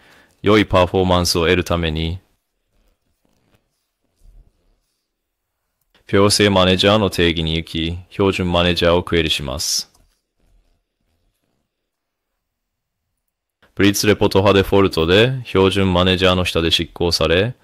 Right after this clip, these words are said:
ここでスリープタイムを五秒に変更します。これはブリッツレポートだけでなく、サーバー小脳化のすべてもイララク執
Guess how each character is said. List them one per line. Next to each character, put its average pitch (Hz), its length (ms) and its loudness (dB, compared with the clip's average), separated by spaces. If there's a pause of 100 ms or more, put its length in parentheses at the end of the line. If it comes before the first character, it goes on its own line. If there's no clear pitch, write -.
(360)
こ - 140 -6
こ 95 60 2
で 95 100 4
ス 95 160 0
リ 95 100 2
ー - 20 -2
プ - 80 -10
タ 98 220 2
イ 95 40 2
ム 92 180 0
を 92 60 0
五 92 140 2
秒 85 220 2
に 80 80 -4
変 82 220 -4
更 80 180 -6
し - 120 -6
ま 82 160 -12
す。 - 320 -8 (540)
こ - 120 -2
れ 98 60 4
は 92 80 4
ブ 95 100 2
リ 101 60 4
ッ - 20 2
ツ 95 120 -2
レ 101 80 4
ポ 104 100 -2
ー - 20 -2
ト 95 120 -2
だ 87 140 0
け 101 120 2
で 92 100 2
な 80 120 -2
く、 95 280 -4
サ 92 240 2
ー - 20 -6
バ 92 100 4
ー 90 40 2
小 90 260 0
脳 92 120 0
化 87 100 -2
の 85 80 0
す - 160 -2
べ 92 120 2
て - 80 -8
も 80 140 -4
イ 78 80 -2
ラ 95 80 4
ラ 98 80 4
ク 80 140 -8
執 - 180 -2